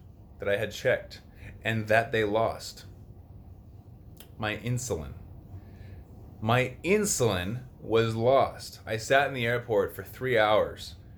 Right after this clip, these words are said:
praying, hoping that they would bring my luggage through. Somehow it would get through until I got notified they forgot to bring my luggage. It was still in San Diego, California, and I was in Paris, France.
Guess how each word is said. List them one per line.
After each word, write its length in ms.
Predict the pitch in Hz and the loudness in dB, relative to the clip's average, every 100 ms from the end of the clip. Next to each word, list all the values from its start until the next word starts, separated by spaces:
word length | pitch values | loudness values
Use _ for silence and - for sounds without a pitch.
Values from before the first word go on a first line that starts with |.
| - - - - - | -20 -20 -20 -20 -18
praying, 520 | - 147 147 117 87 | -4 -2 0 -2 -4
hoping 520 | - 147 160 156 110 | -6 0 0 0 -4
that 140 | 101 92 | -4 -2
they 100 | 117 | -2
would 240 | 117 107 | -2 -2
bring 180 | 123 135 | -2 0
my 140 | 120 | 0
luggage 360 | 113 117 120 107 | 2 2 2 -2
through. 240 | - 127 | -6 -6
Somehow 500 | 95 - 156 131 127 | -6 -2 -2 2 2
it 60 | 123 | 2
would 100 | 117 | 2
get 240 | 120 - | 0 0
through 320 | - 131 95 - - - - - | 0 0 0 -4 -20 -20 -18 -12
until 200 | 117 127 | 2 4
I 60 | |
got 100 | 120 | 4
notified 640 | 120 147 131 113 95 101 117 - - - - - | 4 4 2 0 0 -2 -4 -12 -20 -20 -20 -12
they 220 | 110 147 | 0 0
forgot 720 | 165 - 147 101 113 123 - | 0 0 -2 4 6 6 2
to 80 | 135 | -6
bring 340 | 117 113 117 113 | -6 -2 0 0
my 140 | 104 | 0
luggage. 640 | 98 107 120 82 - - - - - | 0 0 0 -4 -10 -16 -16 -14 -8
It 100 | 165 | -4
was 180 | 170 | -4
still 220 | - 160 151 | 0 -2 0
in 80 | |
San 300 | 123 139 135 | -2 -2 -2
Diego, 380 | 123 117 113 117 | 0 2 4 2
California, 920 | 113 123 110 101 - 196 165 101 92 - - | 0 -4 -4 -4 0 0 2 0 -4 -8 -8
and 100 | - | -4
I 140 | 160 247 | 2 4
was 160 | 185 | 4
in 140 | 151 120 | 0 -2
Paris, 380 | 143 131 120 | 0 0 0
France. 600 | - 165 147 71 - - | -6 -2 -2 -4 -12 -14